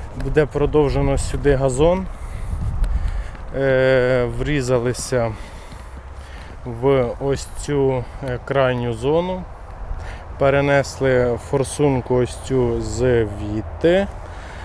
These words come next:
І добавили труби ось до цієї форсунки. Зміряли, е, тиск, по ідеї, мало би вистачити. Почали робити, встром-, вставили, змонтували,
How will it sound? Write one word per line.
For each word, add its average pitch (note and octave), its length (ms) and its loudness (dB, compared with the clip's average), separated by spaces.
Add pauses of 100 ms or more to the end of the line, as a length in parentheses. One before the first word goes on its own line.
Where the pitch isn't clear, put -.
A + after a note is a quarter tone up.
(400)
І F#3 500 2 (160)
добавили C#3 840 4
труби D3 440 2
ось C#3+ 600 -2
до B2+ 100 2
цієї C3+ 380 2
форсунки. A#2+ 640 -2
Зміряли, C#3 640 2 (560)
е, C3+ 160 2 (100)
тиск, C#3 320 2 (340)
по C3+ 160 0
ідеї, B2+ 400 2
мало A#2 320 0
би A2+ 160 -2
вистачити. F#3+ 680 -2
Почали B2 500 2
робити, E3 460 0
встром-, B2 560 -4
вставили, B2 680 2
змонтували, B2+ 800 0